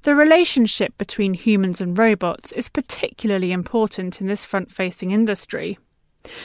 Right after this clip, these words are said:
The autonomous robots Qubit is putting together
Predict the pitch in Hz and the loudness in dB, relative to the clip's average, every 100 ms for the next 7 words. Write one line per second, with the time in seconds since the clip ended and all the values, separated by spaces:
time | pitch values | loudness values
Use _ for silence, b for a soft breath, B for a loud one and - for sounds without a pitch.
0 | B B 277 277 - 302 320 339 - 233 | B B 2 2 4 4 6 4 4 4
1 | 220 208 - - - 320 349 202 202 - | 4 2 -4 -8 0 2 2 0 -4 -6
2 | 208 - 190 196 190 180 180 | -6 -6 -6 -4 -2 0 -2